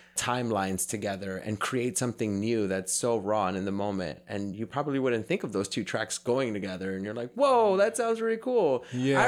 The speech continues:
Speaker 1: remember that song." And it's
Speaker 2: Uh-huh.
Speaker 1: like, I trust in my music library, I guess, at that point, that whatever I'm downloading and putting out there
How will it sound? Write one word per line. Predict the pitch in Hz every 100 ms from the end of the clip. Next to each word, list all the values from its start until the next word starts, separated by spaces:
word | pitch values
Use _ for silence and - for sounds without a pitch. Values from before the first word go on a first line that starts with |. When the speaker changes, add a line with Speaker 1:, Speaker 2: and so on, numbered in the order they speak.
| 254
Speaker 1:
remember | 226 214 196
that | 180 180
song." | 208 202 214 220
And | 156
it's | 143 -
Speaker 2:
Uh-huh. | 139
Speaker 1:
like, | 131 - - - -
I | 131 127 120 117
trust | - 156 151
in | 151
my | 135 127
music | 123 127 131 123
library, | 110 113 110 110 107
I |
guess, | 104 104 104
at | 113 -
that | 104 104
point, | - 107 101 90
that | 107
whatever | - 117 123 123 123
I'm | 117 110
downloading | 113 113 110 107 104 104 101 104 98 - - -
and | 107 98
putting | 127 117 110
out | 110 -
there | 107 104 98 73